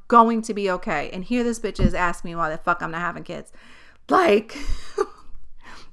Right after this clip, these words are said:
I learned so much in that conversation. I learned everything I needed to learn.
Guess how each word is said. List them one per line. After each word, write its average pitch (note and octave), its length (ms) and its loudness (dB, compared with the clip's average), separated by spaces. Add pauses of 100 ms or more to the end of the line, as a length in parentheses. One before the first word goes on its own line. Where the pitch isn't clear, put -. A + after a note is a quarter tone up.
(200)
I C4+ 280 12
learned A#3+ 640 2 (260)
so - 640 6
much A#3 680 8
in G#3+ 200 6
that G#3 280 8
conversation. G3 960 6 (920)
I B3 300 12
learned A#3 440 2
everything G3+ 360 -2
I F3+ 60 -6
needed E3+ 260 -8
to F#3+ 100 -4
learn. C3+ 300 -6